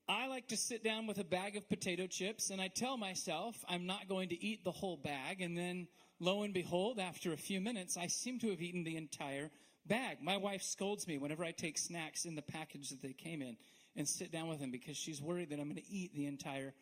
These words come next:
bucket or bag or whatever form it came in. And, and I have a real problem. I have a real problem. So when I sit down with a bag of potato chips,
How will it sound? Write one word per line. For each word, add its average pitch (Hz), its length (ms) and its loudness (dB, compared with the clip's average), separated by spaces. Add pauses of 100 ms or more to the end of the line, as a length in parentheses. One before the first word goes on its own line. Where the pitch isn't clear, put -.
(340)
bucket 147 440 2
or 147 120 2
bag 139 440 0
or 139 180 -2
whatever 143 400 0
form 151 400 -2 (540)
it 175 180 2
came 185 260 2
in. 151 280 -2
And, 175 520 2
and 196 160 4
I 220 100 0
have 226 180 2
a 220 60 0
real 208 180 2
problem. 202 420 0 (260)
I 165 40 -4
have 170 160 0
a - 20 0
real 170 140 2
problem. 165 320 0 (920)
So 262 360 2 (200)
when 294 260 4
I 339 120 0
sit 277 280 -2
down 262 160 4
with 240 120 2
a 233 40 -2
bag 226 260 0
of 196 60 -6
potato 285 340 4
chips, 175 300 0